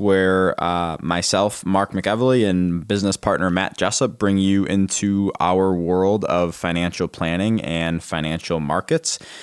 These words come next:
and bring you everything you need to know from the past week. Except this week, we're doing something a little different and have our first podcast on. We have Lindsay from,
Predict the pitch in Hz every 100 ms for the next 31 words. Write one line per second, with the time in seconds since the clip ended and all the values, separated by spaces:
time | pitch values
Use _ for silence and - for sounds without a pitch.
0 | - - 87 101 104 104 101 104 98 104
1 | 104 101 104 104 95 101 101 113 107 95
2 | - 107 104 - 107 294 - - - -
3 | - 120 - 104 - 190 - 131 135 -
4 | 117 110 104 117 117 - 117 - 110 107
5 | 123 165 120 110 123 196 - 104 104 101
6 | 110 107 101 95 95 110 113 - - 104
7 | 113 131 - 98 92 - 85 80 85 107
8 | 98 95 95 87 95 107 113 107 104 104
9 | - 95 90 87 87